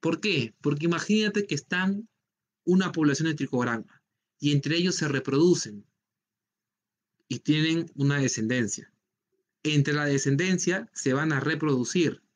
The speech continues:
y entre la descendencia de, de ellos también se van a reproducir. Es como si dentro de una familia,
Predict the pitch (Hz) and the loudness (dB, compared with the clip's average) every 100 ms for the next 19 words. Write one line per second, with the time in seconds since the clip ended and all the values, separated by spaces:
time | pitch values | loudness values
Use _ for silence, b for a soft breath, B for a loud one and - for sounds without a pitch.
0 | _ _ _ _ _ _ _ _ - 131 | _ _ _ _ _ _ _ _ -8 0
1 | 143 143 143 143 139 143 143 190 190 190 | 0 2 2 0 0 0 2 2 0 0
2 | 175 160 143 131 160 185 190 202 139 147 | 0 0 0 -2 0 2 0 0 -2 0
3 | 175 165 160 175 156 147 113 117 - 170 | 0 0 0 0 -2 -4 -6 -4 -2 -2
4 | - b b b b 165 180 208 196 165 | -2 b b b b -6 -4 0 0 0
5 | 156 139 135 131 139 170 185 143 151 170 | 0 0 0 0 0 0 0 0 0 2
6 | 160 175 202 | 0 -2 -6